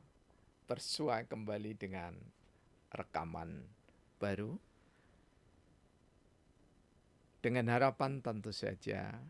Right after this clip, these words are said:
jalinan hubungan kita yang sudah terjalin erat kian hari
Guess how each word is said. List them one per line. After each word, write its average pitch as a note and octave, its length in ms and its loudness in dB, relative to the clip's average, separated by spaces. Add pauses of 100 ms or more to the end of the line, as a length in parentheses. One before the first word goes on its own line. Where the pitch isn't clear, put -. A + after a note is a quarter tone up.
(840)
jalinan A2 560 2
hubungan F#2+ 680 -6
kita A#2 520 -2 (880)
yang G2 400 0
sudah G#2+ 480 -2
terjalin G2+ 720 -2 (640)
erat A2+ 240 2 (800)
kian G2 240 2
hari F#2+ 560 -2